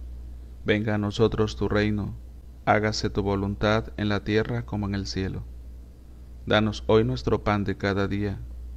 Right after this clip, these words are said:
Perdona nuestras ofensas, como también nosotros perdonamos a los que nos ofenden. No nos dejes caer en la tentación, y líbranos del mal. Amén. Oración.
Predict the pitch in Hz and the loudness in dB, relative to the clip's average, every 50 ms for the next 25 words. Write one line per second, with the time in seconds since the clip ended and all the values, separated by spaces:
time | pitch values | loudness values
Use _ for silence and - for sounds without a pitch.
0 | - - - - - - - - - - 113 110 107 110 104 117 120 127 143 139 | -12 -12 -12 -12 -14 -14 -14 -14 -2 2 4 4 6 6 6 6 6 4 4 2
1 | 127 117 107 - - 95 98 - - 101 - 120 113 113 113 - - 110 110 - | 0 0 0 2 2 2 2 2 0 0 2 2 2 2 2 -2 -4 -4 -6 -6
2 | - - - - - - - - - - - - - - - - - - - - | -10 -12 -14 -16 -16 -16 -18 -18 -18 -18 -16 -16 -16 -16 -14 -14 -14 -4 2 4
3 | 120 120 117 117 117 120 113 113 117 120 135 139 131 127 120 - 120 110 113 117 | 6 6 6 6 6 6 6 6 4 4 2 2 0 0 2 4 4 4 6 4
4 | 110 110 110 - - 110 104 104 101 104 101 104 107 104 104 104 101 101 - - | 2 2 0 2 2 2 4 4 4 2 2 2 2 2 0 0 -2 -4 -6 -8
5 | - - - - - - - - - - 107 107 104 101 104 101 - - - 101 | -10 -10 -12 -12 -12 -12 -12 -10 0 2 4 4 4 4 2 0 -2 -2 -2 0
6 | 101 98 95 - 98 92 - - 101 98 98 95 - - - - - - - - | 0 0 -2 -2 -4 -4 -2 -2 -2 -2 -2 -4 -6 -8 -8 -10 -10 -12 -12 -12
7 | - - - - - - - - - - - - - - - - - - - 110 | -12 -14 -14 -16 -18 -18 -18 -18 -18 -18 -18 -18 -18 -18 -18 -18 -16 -6 0 2
8 | 104 104 101 101 104 101 104 104 104 101 101 104 98 - - 104 101 - 104 101 | 4 4 4 4 2 4 6 6 6 4 2 -2 -4 0 0 2 2 2 2 0
9 | 101 98 - - 98 98 92 - 92 95 - - - 104 107 117 120 - - - | 0 -2 -2 -2 -4 -2 -2 -2 -2 -2 -2 -2 -2 0 -2 -2 -4 -6 -8 -10
10 | - - - - - - - - - - - - - - - 113 113 113 117 117 | -12 -12 -12 -12 -14 -14 -14 -14 -12 -12 -12 -12 -6 2 6 8 8 8 8 6
11 | 117 123 120 117 117 110 107 - 104 98 98 101 101 101 101 98 95 98 95 - | 6 4 2 2 2 0 2 2 2 2 4 4 4 2 2 0 -2 -4 -6 -10
12 | - - - - - 104 104 98 90 90 90 85 98 - - - - - - - | -12 -12 -8 -4 -2 0 0 0 0 -2 -4 -8 -10 -14 -16 -20 -20 -20 -18 -18
13 | - - - - - - - - - - - - - - - - - - - - | -16 -16 -14 -14 -14 -14 -12 -12 -12 -12 -12 -12 -12 -12 -12 -12 -12 -12 -12 -12
14 | - - - - - - - 113 110 107 101 101 - - 98 95 95 95 107 | -14 -16 -16 -18 0 4 6 8 8 8 6 4 2 0 -2 0 -2 -2 -6